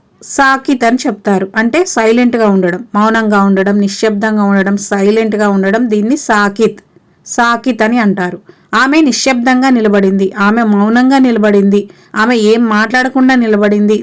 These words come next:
దీనన్నింటికీ కూడా హియ వక్ఫత్ సాకిత, హియ వక్ఫత్ సాకిత అని చెప్తారు. హియ అంటే ఆమె, వక్ఫత్ అంటే నిలబడింది, సాకిత అంటే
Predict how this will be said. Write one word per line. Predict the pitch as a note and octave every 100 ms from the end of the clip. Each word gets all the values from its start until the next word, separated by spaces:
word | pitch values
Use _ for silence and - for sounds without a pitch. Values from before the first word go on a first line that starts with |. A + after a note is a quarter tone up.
| G#3
దీనన్నింటికీ | A3+ A3+ A#3+ B3+ B3 B3+ B3
కూడా | B3 F#4 G4+ _ _ _ -
హియ | C#4+ C#4
వక్ఫత్ | A#3 A3 - D4+ - -
సాకిత, | G#3+ G3+ G3+ G3 G#3+ F#3 - _ _ _ _ _ A#3
హియ | B3+ B3
వక్ఫత్ | G3+ G3+ - D4 - -
సాకిత | G#3+ G3+ G3+ G3+ G#3 G3+
అని | G#3+
చెప్తారు. | A3+ - F#3+ F#3+ G3+
హియ | A3 A3+ G3+
అంటే | G#3 G3+
ఆమె, | F3+ G#3 C4 A3
వక్ఫత్ | G#3+ - B3+ G3+ - G3
అంటే | G3 A#3+ G3+
నిలబడింది, | G#3 A#3 A3 G3+ F#3 - _ _ - G#3+
సాకిత | G#3 G#3+ A#3+ A#3+ G#3
అంటే | G3+